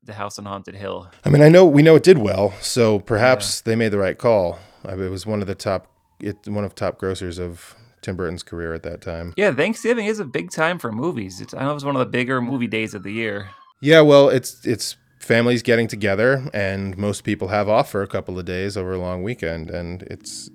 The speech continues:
Speaker 2: it would seem to be a good time to get people to go out to the theater.
Speaker 1: Yeah. Another thing is, um, Thanksgiving is the eve of the most violent day in the United States,
Speaker 2: <laughs>
Speaker 1: which is a Black Friday.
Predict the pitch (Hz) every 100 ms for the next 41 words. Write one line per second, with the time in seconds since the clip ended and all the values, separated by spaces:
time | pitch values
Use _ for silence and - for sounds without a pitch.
0 | - 101 92 104 98 - - 143 123 110
1 | 104 _ _ _ - 95 101 95 101 92
2 | 101 92 92 95 - 92 95 92 - _
3 | _ - 95 95 95 92 - 95 85 107
4 | 113 - - 95 92 90 _ _ _ -
5 | - - - _ 113 139 180 - 151 135
6 | 123 110 113 110 135 156 - - 160 143
7 | 123 101 120 - 165 156 113 101 110 117
8 | 113 98 120 120 127 110 120 123 113 104
9 | 98 101 104 104 101 - 113 101 - -
10 | - 143 - 117 - 107 123 123 101 92
11 | - 95 - -